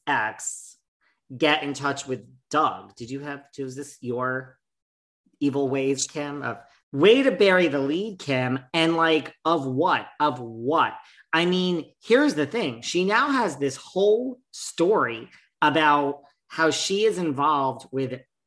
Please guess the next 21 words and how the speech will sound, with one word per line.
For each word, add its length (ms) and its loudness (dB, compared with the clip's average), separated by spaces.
Luis's 840 2
ex-girlfriend, 1600 0
who 160 -4
she 180 -2
knows. 440 2
I 120 0
know 140 0
she 160 -6
knows 220 -2
this 160 -10
woman, 400 -2
but 360 4
I 140 4
didn't 180 2
realize 460 2
she's, 400 -4
like, 340 -6
getting 300 4
in 140 -2
touch 380 -2
with 220 -4